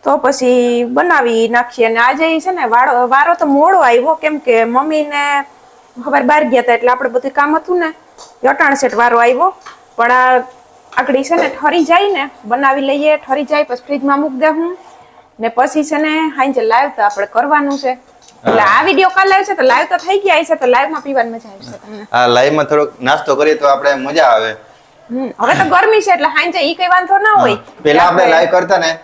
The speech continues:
Speaker 2: તે નાસ્તો ને કરતા ને તો બધા એમ જ કહેતા, "આ તમે નાસ્તો કરો ને અમને આમ મોઢામાં પાણી આવે
Speaker 1: આજે
Speaker 2: ને."
Speaker 1: લાઈવમાં બદામી
Speaker 2: હા.
Speaker 1: શેક પીવાનું છે,
Speaker 2: આજે
Speaker 1: પણ આ
Speaker 2: આપણે
Speaker 1: લાઈવ
Speaker 2: લાઈવમાં
Speaker 1: તો
Speaker 2: મોજ કરવાની છે.
Speaker 1: કાલ વીડિયો આવશે તો આ બધું પૂરું થઈ
Speaker 2: હા,
Speaker 1: ગયું
Speaker 2: લાઈવ તો
Speaker 1: છે.
Speaker 2: પૂરું થઈ ગયું હોય.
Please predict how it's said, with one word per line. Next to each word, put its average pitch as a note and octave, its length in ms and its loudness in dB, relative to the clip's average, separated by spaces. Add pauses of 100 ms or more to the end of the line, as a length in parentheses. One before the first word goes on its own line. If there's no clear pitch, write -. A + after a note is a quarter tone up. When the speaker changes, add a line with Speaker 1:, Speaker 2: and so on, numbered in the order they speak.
(240)
Speaker 2:
તે C#3+ 140 2
નાસ્તો C3+ 380 0
ને D#3 140 0
કરતા D#3+ 340 -2
ને D#3+ 60 0
તો D3+ 100 0
બધા C#3+ 180 0
એમ D#3 160 -2
જ B2+ 80 -10
કહેતા, C3 220 -2
"આ B2 240 0
તમે D3 300 -6
નાસ્તો F3 360 0
કરો C#3 180 2
ને B2+ 140 -4
અમને C#3 160 -6
આમ C#3+ 100 -4 (760)
મોઢામાં C#3 360 0
પાણી D3 240 2
આવે C3+ 200 4
Speaker 1:
આજે B2+ 40 2
Speaker 2:
ને." B2+ 160 2
Speaker 1:
લાઈવમાં E4 380 2
બદામી D#4 360 -2
Speaker 2:
હા. D#4 60 -12
Speaker 1:
શેક D#4 200 -2
પીવાનું D4+ 460 0
છે, D#4 100 -2
Speaker 2:
આજે C#4+ 200 2
Speaker 1:
પણ C#4+ 60 2
આ - 100 4
Speaker 2:
આપણે D#4 160 2
Speaker 1:
લાઈવ D#4+ 120 4
Speaker 2:
લાઈવમાં E3+ 220 2
Speaker 1:
તો D#3 80 2
Speaker 2:
મોજ F#3+ 140 2
કરવાની D#3+ 380 2
છે. C3 220 2
Speaker 1:
કાલ C4+ 400 0
વીડિયો F#4+ 300 2
આવશે G4 340 0
તો F#4+ 80 0
આ F4 40 4
બધું F4+ 180 -4
પૂરું D#4+ 340 -2
થઈ B3+ 80 -8
Speaker 2:
હા, B3 80 0
Speaker 1:
ગયું A#2 120 0
Speaker 2:
લાઈવ B2+ 240 2
તો D3 120 -2
Speaker 1:
છે. C#3+ 40 -2
Speaker 2:
પૂરું D#3 220 -6
થઈ B2+ 180 -4
ગયું A2+ 180 -2
હોય. D#3+ 120 0